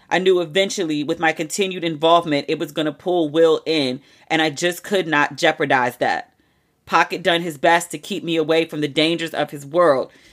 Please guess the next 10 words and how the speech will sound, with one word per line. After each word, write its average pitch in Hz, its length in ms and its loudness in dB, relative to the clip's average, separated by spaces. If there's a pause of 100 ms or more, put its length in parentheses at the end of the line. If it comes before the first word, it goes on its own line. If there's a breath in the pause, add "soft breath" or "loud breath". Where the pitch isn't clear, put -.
He 185 120 -6
will 156 120 -2
not 170 300 2
want 160 220 -2
this 170 180 -2
moment 156 380 -2
to 160 100 -8
be 160 220 -8
any 151 220 -2
different. 147 520 -2